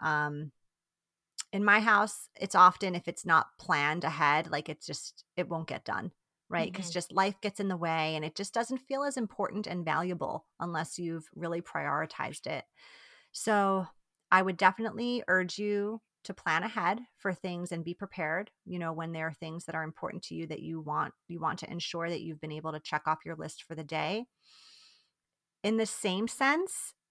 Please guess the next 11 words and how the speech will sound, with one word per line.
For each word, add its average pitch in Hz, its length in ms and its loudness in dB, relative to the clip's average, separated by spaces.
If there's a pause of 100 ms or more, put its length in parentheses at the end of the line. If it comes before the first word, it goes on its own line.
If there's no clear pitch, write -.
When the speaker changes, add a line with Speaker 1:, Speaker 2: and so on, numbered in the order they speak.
(480)
Speaker 1:
I 185 600 6 (200)
would 180 240 -4
love 175 200 4
to - 80 -10
talk 190 240 6
a 185 60 0
little 175 180 -2
bit 165 120 -4
about 147 240 0
flexibility 156 760 -4
here. - 380 -6